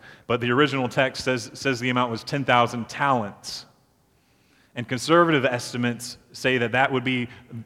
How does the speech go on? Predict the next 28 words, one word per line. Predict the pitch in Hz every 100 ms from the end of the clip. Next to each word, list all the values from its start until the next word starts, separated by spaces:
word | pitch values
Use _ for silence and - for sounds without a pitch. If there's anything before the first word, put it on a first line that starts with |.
| _ -
roughly | 131 160 160 160
the | 135
equivalent | 127 - 135 127 123
of | 113 107
ten | 143 135
million | 127 123 117
dollars | 113 110 107 -
today. | 113 104 98 98 - _ _ _ _ _ _ _ -
Some | - 160 165
estimates | 131 - 120 -
say | 127
it's | 113 -
into | 113
the | 104
hundreds | 151 170 135 107
of | 107
millions. | 98 92 85 - - _ _ _ _ _ _ _ _ -
But | 135
regardless, | 120 135 165 147 120 117 - - _ _
it's | 131 127
an |
enormous | 131 127 135 123 101
debt. | 120 101 - _ _ _ _ _ _ _ _ _ _ _ _ _ _ _ _
And | 117
the | 123
king | 147 147 143
forgives | 147 135 185 139
it. | 120